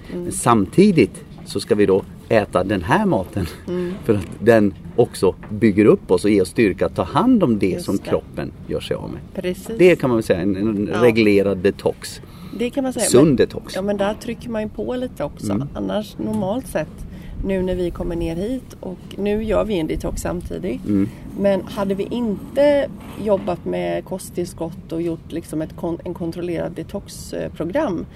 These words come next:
Speaker 2: Mm.
Speaker 1: så hade ju kroppen detoxat ändå
Speaker 2: Ja,
Speaker 1: av oss.
Speaker 2: självklart.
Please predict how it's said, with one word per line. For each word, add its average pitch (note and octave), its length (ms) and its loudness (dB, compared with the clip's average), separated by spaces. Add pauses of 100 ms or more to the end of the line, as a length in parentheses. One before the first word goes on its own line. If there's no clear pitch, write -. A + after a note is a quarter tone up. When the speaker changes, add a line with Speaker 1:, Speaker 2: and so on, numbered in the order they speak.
Speaker 2:
Mm. F#2+ 140 -2 (100)
Speaker 1:
så - 140 -8
hade F3+ 160 -2
ju A3+ 60 -4
kroppen F#3+ 340 -6
detoxat E3+ 520 -8 (160)
ändå F3+ 500 -2
Speaker 2:
Ja, - 60 6
Speaker 1:
av G2 120 8
oss. - 80 0
Speaker 2:
självklart. F#2 360 2